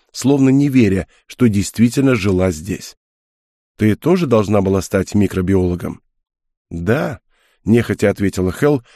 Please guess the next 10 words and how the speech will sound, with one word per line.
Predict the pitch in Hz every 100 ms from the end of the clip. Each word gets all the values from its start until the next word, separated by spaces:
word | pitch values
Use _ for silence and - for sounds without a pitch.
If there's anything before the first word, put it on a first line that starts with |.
| _
помедлила | - 117 143 131 127 120
и | 117 113
добавила: | 104 92 90 85 57 - _ _ _ _ _ _ _
"Мать | - 113 156 -
и | 123
отец | 120 117 139 -
Рика — | 117 147 104 92 -
мои | 107 120 117
вторые | - 131 127 120 90
родители. | 92 92 - 78 78